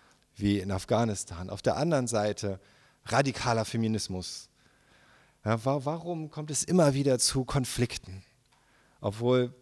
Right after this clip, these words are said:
Männer und Frauen noch eigentlich füreinander gemacht sind, sich doch wunderbar ergänzen könnten eigentlich in ihren Stärken und Schwächen? Und darin, wie, wenn sie gemeinsam gesehen werden, das Ebenbild Gottes widerspiegeln.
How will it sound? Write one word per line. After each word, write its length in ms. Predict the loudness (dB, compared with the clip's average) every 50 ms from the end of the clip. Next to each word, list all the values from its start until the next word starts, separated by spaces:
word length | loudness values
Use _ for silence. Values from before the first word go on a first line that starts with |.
| _ -8
Männer 280 | -4 -2 0 0 0
und 120 | -2 -4 -6
Frauen 400 | -8 -6 -2 0 0 0 0 -2
noch 100 | -4 -6
eigentlich 240 | -8 -10 -10 -10 -4
füreinander 540 | -2 0 0 0 0 -2 -2 -2 -4 -4
gemacht 420 | -4 -4 -4 -4 -4 -6 -8 -14 -12
sind, 360 | -12 -10 -10 -12 -14 -18 _ _ _ _ _ _ _ _ _ _ _ _
sich 200 | -10 -8 -4 0
doch 140 | 0 0 -2 -2 -4
wunderbar 500 | -2 2 4 6 4 4 4 4 0 0
ergänzen 520 | 0 0 0 0 0 0 0 -4 -4 -4 -4
könnten 440 | -2 0 0 0 0 -2 -8 -12 -10
eigentlich 520 | -8 -8 -8 -8 -8 -10 -12 -12 -10 -10
in 140 | -10 -10 -8
ihren 200 | -8 -8 -6 -6
Stärken 560 | -6 -6 -4 -2 -2 -2 -4 -6 -8 -14 -14
und 120 | -10 -8 -8
Schwächen? 520 | -6 -4 -4 -4 -4 -4 -8 -12 -14 -16 -18 _ _ _ _ _ _ _ _ _ _ _ _ _ _ _ _ _ _ _ _ _ _ _ _ _ _ _ _ _ _ _ _ _ _ -12
Und 100 | -6 -4
darin, 260 | -2 -2 -2 -4 -4
wie, 220 | -4 -4 -4 -4
wenn 200 | -4 -4 -4 -4
sie 240 | -4 -4 -6 -6 -8 -10 -12 -8
gemeinsam 600 | -6 -4 -2 -2 -2 -2 -2 -2 -2 -4 -4 -4
gesehen 540 | -4 -4 -4 -4 -4 -2 -2 -4 -4 -4
werden, 520 | -2 0 0 0 0 -2 -4 -6 -10 -12 -14 -18 _ _ _ _ _ _ _ _ _ _ _ _ _ _ _ _ -10
das 180 | -8 -6 -6 -2
Ebenbild 400 | -2 0 0 2 2 2 2 2
Gottes 340 | 0 0 0 0 -2 -2 -2
widerspiegeln. 560 | -2 -2 -4 -6 -6 -8 -10 -12 -12 -14